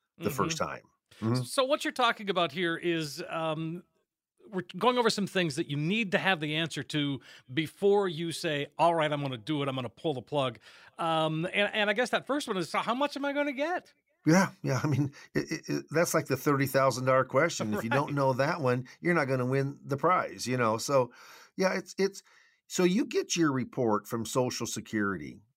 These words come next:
Speaker 1: and, uh, you used to be able to get a physical report. That happened forever. Then they started phasing in the, um, the electronic report. And now, Steve, I don't know if you know, but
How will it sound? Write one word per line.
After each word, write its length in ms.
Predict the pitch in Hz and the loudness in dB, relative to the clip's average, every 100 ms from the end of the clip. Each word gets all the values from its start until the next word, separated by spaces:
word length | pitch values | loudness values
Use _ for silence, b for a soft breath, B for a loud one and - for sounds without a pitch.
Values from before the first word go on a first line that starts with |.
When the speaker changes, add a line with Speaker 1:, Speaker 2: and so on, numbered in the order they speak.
| _ _ - | _ _ -4
Speaker 1:
and, 560 | 110 110 107 107 104 101 | 0 2 2 2 2 0
uh, 160 | 101 | 0
you 200 | 98 107 | 0 -2
used 160 | 143 139 | -2 -2
to 60 | |
be 180 | 113 120 | 0 2
able 200 | 113 104 | 2 0
to 60 | 104 | 0
get 180 | 110 98 | 0 -2
a 40 | |
physical 600 | - 160 156 123 - 101 | 0 2 2 0 -4 -4
report. 380 | 92 85 95 92 | -4 -6 -6 0
That 160 | 127 113 | 2 2
happened 300 | 120 104 98 | 0 -2 -4
forever. 500 | 113 123 117 117 113 B B - | 2 2 4 2 0 B B -10
Then 100 | 120 | -4
they 60 | 120 | -2
started 240 | 120 110 | 0 0
phasing 520 | 110 120 113 107 107 | 0 0 0 -2 0
in 340 | 110 110 107 95 | 0 0 -2 -2
the, 600 | 104 98 95 95 92 92 | -2 -2 -4 -4 -4 -4
um, 380 | 92 90 87 95 104 - _ | -4 -6 -10 -18 -14 -14 _
the 180 | 107 107 | 0 4
electronic 720 | 98 104 - 139 127 123 104 - | 4 4 4 4 6 4 2 -2
report. 560 | 101 98 104 95 95 - B B - | -6 -4 0 2 0 -4 B B -6
And 100 | 107 | -2
now, 380 | 120 160 165 131 | 2 2 2 0
Steve, 300 | - 127 123 | -4 -2 2
I 20 | |
don't 80 | 117 | 2
know 60 | 113 | 0
if 80 | |
you 60 | 131 | 0
know, 100 | 127 | 0
but 120 | 107 | 0